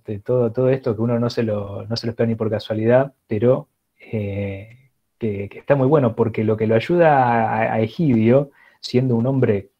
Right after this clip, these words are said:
común, es su, justamente su sentido común y su astucia, ¿no? Su astucia porque estaba acostumbrado a regatear por los negocios y no se,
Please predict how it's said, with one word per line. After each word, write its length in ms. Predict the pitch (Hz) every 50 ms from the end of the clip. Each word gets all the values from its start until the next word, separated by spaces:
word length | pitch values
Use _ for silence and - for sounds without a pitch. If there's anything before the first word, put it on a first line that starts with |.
| _ _ _
común, 600 | - - - 101 127 147 131 127 131 139 139 - _ _ _ _ _ _ _ _ -
es 260 | 160 185 - - _ _
su, 600 | - - - 117 113 107 107 107 107 104 113 - -
justamente 520 | - 135 127 127 123 120 120 113 107 101
su 160 | - - 107
sentido 600 | - - 113 104 113 113 113 - 214 240 208 170 -
común 600 | 143 131 135 139 151 156 139 131 131 139 147 - _ _ _ _
y 140 | - 120 110
su 220 | 107 - - 113 107
astucia, 680 | 101 - - _ - 220 190 - - - - - - _ _ _ _ _ _ _ _ _ _ _ _ _ _ _
¿no? 300 | 123 117 131 139 135 127 -
Su 140 | - -
astucia 400 | 113 - - - 147 151 - 156 127
porque 160 | 120 101 98
estaba 180 | - - 127 120
acostumbrado 720 | 113 110 - - - 104 107 107 127 135 143 139 131 117
a 120 | 107 101 101
regatear 420 | 98 98 101 98 92 - 127 127
por 120 | - 120 110
los 160 | 104 98 95
negocios 800 | 104 104 113 135 143 143 131 117 - - 110 101 98 95 -
y 340 | 110 101 98 101 101 98 101
no 140 | 104 113 120
se, 680 | 120 - 117 110 104 101 98 98 98 98 98 101 -